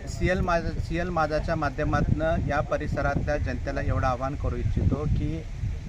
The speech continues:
प्रशासनामध्ये काम केलेला मी एक कार्यकर्ता आहे. दोन हजार दोन साली गडिंग्लज पंचायत समितीचा उपसभापती होतो. दोन हजार सात साली जिल्हा परिषदेला बांधकाम आणि आरोग्य खात्यात सभापती म्हणून काम केलं आहे.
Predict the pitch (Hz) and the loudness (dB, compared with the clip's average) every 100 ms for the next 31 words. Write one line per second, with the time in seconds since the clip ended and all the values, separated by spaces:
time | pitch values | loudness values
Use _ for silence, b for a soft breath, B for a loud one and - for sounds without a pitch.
0 | - 151 151 185 190 185 165 165 160 175 | 0 2 4 2 2 0 -2 0 0 0
1 | 156 151 160 151 151 156 156 160 156 - | 2 2 2 0 0 0 0 0 0 0
2 | 110 - 90 - 87 - - - 135 143 | 0 0 2 0 -2 0 2 2 0 0
3 | 151 139 127 139 139 139 147 127 131 139 | 0 0 -2 -4 -6 -6 -6 -6 -4 -6
4 | 143 139 131 139 131 135 135 135 135 123 | -6 -8 -8 -8 -8 -8 -8 -8 -8 -6
5 | 139 131 131 127 131 139 135 131 135 - | -8 -6 -4 -6 -8 -8 -8 -8 -10 -10
6 | - - - 120 135 156 151 147 143 143 | -18 -18 -14 -6 -2 0 -2 0 0 0
7 | - 147 151 139 127 139 - 135 147 139 | -2 -4 -4 -6 -2 -2 -2 -4 -2 -2
8 | 143 123 123 139 139 151 143 127 135 143 | 0 0 0 0 0 0 0 0 -4 -4
9 | 131 131 139 131 127 123 - 127 127 - | -4 -4 -4 -4 -4 -2 -4 -4 -4 0
10 | 101 - - - - - - | 4 4 2 -2 -6 -4 0